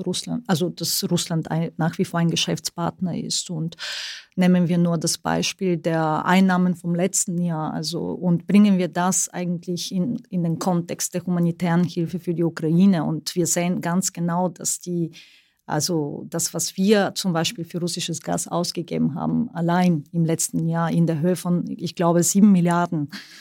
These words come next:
Euro im Vergleich zu der humanitären Hilfe, die wir für die Ukraine ausgegeben haben, in der Höhe von circa sechshundert Millionen, einfach, äh, ja, nicht,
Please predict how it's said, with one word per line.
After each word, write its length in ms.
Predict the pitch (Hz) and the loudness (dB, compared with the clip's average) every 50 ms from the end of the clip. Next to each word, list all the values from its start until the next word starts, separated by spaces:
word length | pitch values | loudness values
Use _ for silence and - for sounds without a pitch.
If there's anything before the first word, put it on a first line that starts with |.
| - - - - _ - | -20 -20 -20 -20 _ 0
Euro 500 | 175 175 185 202 196 180 170 160 - - _ | 4 6 8 8 8 8 6 4 2 0 _
im 200 | - 233 240 247 | 6 8 8 8
Vergleich 460 | 240 233 185 156 - 180 175 180 170 | 8 4 0 0 0 -2 -2 -2 -2
zu 100 | - - | -4 -6
der 180 | 175 175 165 - | -6 -6 -6 -4
humanitären 580 | - 175 175 170 170 165 165 - 180 170 180 185 | -2 2 4 4 4 2 2 -2 0 2 2 2
Hilfe, 320 | - - 196 175 - 190 | 2 2 -2 -2 0 -2
die 220 | 170 147 185 180 165 | -2 -2 -2 -2 0
wir 180 | 165 175 170 | 0 -2 -2
für 160 | 170 - - 156 | -2 -4 -6 -6
die 140 | 151 160 | -4 -2
Ukraine 560 | 165 160 - - 165 156 175 196 220 208 185 143 | -4 -4 -6 -8 -6 0 4 4 4 4 4 0
ausgegeben 560 | 156 165 - - 160 - 170 165 165 165 156 | -4 -6 -4 -6 -4 -2 0 2 2 2 2
haben, 200 | 160 160 170 170 | 2 0 0 0
in 200 | - 180 175 160 | 2 2 2 2
der 120 | 160 165 | 0 0
Höhe 140 | 147 185 175 | -2 -2 -2
von 240 | 170 - 170 165 160 | -2 -4 -6 -8 -6
circa 240 | - 170 160 - 170 | -6 -8 -8 -8 -8
sechshundert 680 | 156 185 180 180 - - 180 180 160 151 - - - | -8 -8 -8 -8 -8 -6 -6 -4 -4 -6 -8 -6 -2
Millionen, 540 | 190 170 160 160 180 190 190 180 185 170 - - - - - - _ | 0 2 4 4 4 4 6 6 4 2 0 -6 -20 -20 -20 -20 _
einfach, 400 | - - 175 170 170 - 180 175 170 - - - _ _ _ _ _ _ _ _ _ _ _ _ _ _ - | -4 -2 -2 -2 -2 -2 -4 -4 -4 -6 -12 -18 _ _ _ _ _ _ _ _ _ _ _ _ _ _ -10
äh, 240 | - - - - - 185 - - - - - | -6 -6 -4 -4 -6 -10 -12 -14 -20 -12 -6
ja, 360 | 180 160 165 160 160 170 - - _ _ _ _ _ _ - | -4 -4 -2 -2 -2 -4 -6 -8 _ _ _ _ _ _ -10
nicht, 640 | 175 175 175 180 208 233 233 - - - - - | -4 0 4 6 6 6 4 2 -8 -14 -18 -18